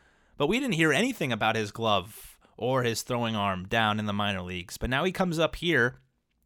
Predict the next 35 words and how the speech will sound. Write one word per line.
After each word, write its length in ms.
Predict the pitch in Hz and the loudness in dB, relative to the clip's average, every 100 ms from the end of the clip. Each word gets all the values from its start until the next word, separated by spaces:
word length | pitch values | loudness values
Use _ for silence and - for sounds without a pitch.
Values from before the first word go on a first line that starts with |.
| - | -18
He 200 | - 143 | -6 0
is 440 | 143 143 131 123 - - - - | 4 4 2 -2 -8 -14 -20 -6
a 600 | 123 139 127 127 120 113 110 - - - - | 2 4 4 4 2 0 -2 -12 -20 -16 0
analytic 500 | 151 175 165 160 135 _ - | 2 4 4 2 0 _ 0
darling 580 | 135 185 143 85 90 - _ _ _ - | 4 4 2 -4 -8 -12 _ _ _ -2
with 440 | 127 131 127 - | 2 4 4 4
everyone 460 | 147 185 175 170 165 | 4 4 2 0 -2
around 420 | 131 135 139 135 | 0 2 2 2
Major 280 | 123 139 131 | 0 0 -2
League 180 | 127 110 | -2 0
Baseball. 640 | 117 139 - 101 92 95 _ _ _ | 0 0 -2 -2 -2 -2 _ _ _
He 200 | - 131 | -6 -4
steals 480 | - 156 151 135 127 | 0 2 2 2 -2
so 400 | - - 165 214 | -2 4 8 8
many 240 | 196 143 | 6 0
strikes. 640 | - - 120 117 131 - | -2 0 0 0 -2 -6
He's 160 | 131 117 | -4 -4
one 160 | 131 131 | -2 0
of 40 | |
the 60 | 113 | 0
best 260 | 143 143 | 0 -2
catchers 320 | - 143 135 | -6 -6 -4
at 220 | 127 104 - | -2 -4 0
doing 320 | 131 147 131 | 0 0 0
that 300 | 95 90 - _ _ _ _ 131 | -2 -2 -6 _ _ _ _ 0
in 200 | 175 156 | 2 2
baseball. 640 | 127 160 - 110 90 90 _ _ - | 0 0 0 -2 -2 -6 _ _ -8
And 140 | 135 143 | -4 0
then, 100 | 147 | 0
of 140 | 131 | 0
course, 280 | 151 147 131 | 2 2 2
over 140 | 131 127 | 0 2
the 80 | |
weekend, 480 | 120 120 127 117 113 | 2 -2 0 -2 -2
he 420 | - 110 104 101 | -4 -2 -2 -4